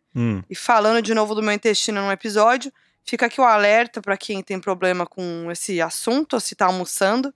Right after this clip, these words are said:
Speaker 1: <laughs>
Speaker 2: Mas é normal, todo mundo caga ou
Speaker 1: É.
Speaker 2: não caga.
Speaker 1: Aqui a gente tá
Speaker 2: No
Speaker 1: falando
Speaker 2: meu
Speaker 1: do ponto
Speaker 2: caso
Speaker 1: de vista científico também, não é nada, né? Até porque o cocô não saiu, né? Então,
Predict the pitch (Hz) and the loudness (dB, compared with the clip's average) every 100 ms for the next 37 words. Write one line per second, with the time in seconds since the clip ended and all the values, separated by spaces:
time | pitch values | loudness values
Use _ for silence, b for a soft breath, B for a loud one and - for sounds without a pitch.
0 | _ - - - 302 - - - 285 240 | _ -16 -14 -6 -4 -2 -4 -4 -4 -2
1 | 220 190 175 170 165 170 302 392 508 523 | 2 4 4 4 4 2 2 4 6 6
2 | 480 240 185 - 220 262 254 254 208 - | 6 6 2 0 2 4 4 2 0 2
3 | 175 165 175 165 117 113 175 175 165 151 | 4 4 4 6 6 6 4 4 4 4
4 | 156 156 147 - - 127 151 - 160 165 | 2 -2 -4 -8 2 4 4 4 4 6
5 | 175 185 185 180 190 180 160 175 196 180 | 6 6 6 4 2 2 2 2 2 0
6 | 196 196 - 147 139 - - 107 107 98 | 2 2 2 4 4 2 -6 -2 0 2
7 | 92 92 92 92 98 123 127 120 101 87 | 0 -2 -4 -2 0 0 2 4 4 0
8 | 82 - _ - 98 107 120 _ _ _ | -4 -12 _ -8 0 0 0 _ _ _
9 | - - 123 180 170 202 - 196 247 - | -6 0 2 4 4 2 4 4 2 4
10 | 359 175 139 120 113 - 135 - 120 | 4 6 6 4 2 2 4 4 0